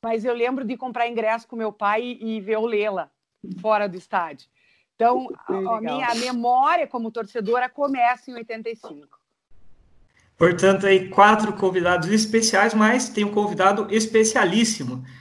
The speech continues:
Speaker 3: O Dida, lateral esquerdo, daquele timaço do Coritiba. Seja bem-vindo, Dida, tudo certo?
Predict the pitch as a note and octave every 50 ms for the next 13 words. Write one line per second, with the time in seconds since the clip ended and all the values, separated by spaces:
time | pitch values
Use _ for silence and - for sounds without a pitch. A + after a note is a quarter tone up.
0 | - - _ _ _ _ _ - F3+ E3+ C3 C#3 G#3 A3 G#3+ G3 F#3+ F#3 F3+ -
1 | F#3+ F3+ F3+ F3 - - - F#3+ G3 G#3 F#3 E3+ F3 E3+ E3+ - E3+ E3+ E3 E3
2 | - A3 F#3 F#3+ G3 G#3 A3 A3 A3 E3 - F3+ - F#3 F3 E3+ D#3+ E3 - F#3+
3 | G3+ G3+ G#3 G#3 G#3 - - - - - - - - - - G3 G3+ G#3 G3+ G#3
4 | G3+ F3+ A3 A3 G#3 G3 D#3+ F#3 F#3 E3 D3+ - E3 C3+ C3 - G#3 G#3+ A3 G3
5 | - - -